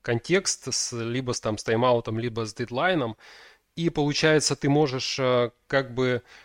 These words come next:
а, заниматься таким микроменеджментом. То есть в отличие от H T T P клиента у тебя для всех реквестов будет единый тайм-аут,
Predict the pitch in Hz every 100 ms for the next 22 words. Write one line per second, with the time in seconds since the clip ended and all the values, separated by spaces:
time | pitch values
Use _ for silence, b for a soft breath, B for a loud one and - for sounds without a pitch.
0 | B _ 131 113 110 107 107 104 98 113
1 | 139 120 117 131 135 123 117 127 123 135
2 | 120 123 151 131 - 110 104 107 - -
3 | 123 131 135 151 - 123 139 139 131 -
4 | 139 135 120 120 120 113 113 - 247 190
5 | - 135 - 117 117 117 113 113 110 113
6 | 110 110 104 98